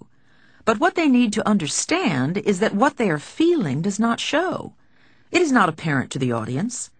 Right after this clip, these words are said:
If they did not tell us, we would not know. Most of us have learned to hide our feelings of nervousness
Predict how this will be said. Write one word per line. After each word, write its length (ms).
If 120
they 120
did 140
not 200
tell 220
us, 220
we 140
would 140
not 220
know. 460
Most 380
of 100
us 200
have 120
learned 280
to 60
hide 240
our 120
feelings 420
of 100
nervousness 640